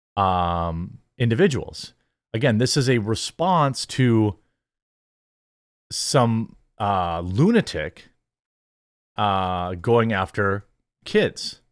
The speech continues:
in an attack. It wasn't like, you know, some small thing. Uh, and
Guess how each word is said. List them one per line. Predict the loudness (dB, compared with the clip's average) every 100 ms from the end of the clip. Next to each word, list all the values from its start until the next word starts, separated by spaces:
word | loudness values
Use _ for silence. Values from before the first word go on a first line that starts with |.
| _ _ _ -8
in | -4
an | -2
attack. | -2 -2 -4 -8 _ _ _
It | 0
wasn't | 2 2 0
like, | 0 0 -4 _ _ _ _ -4
you | -2
know, | 0 -2
some | -4 -4 -4
small | -4 -2 0 0
thing. | 0 0 0 -4 _ _ _ _ _ _ _ -8
Uh, | -4 -2 -4 -2
and | -2 0 -2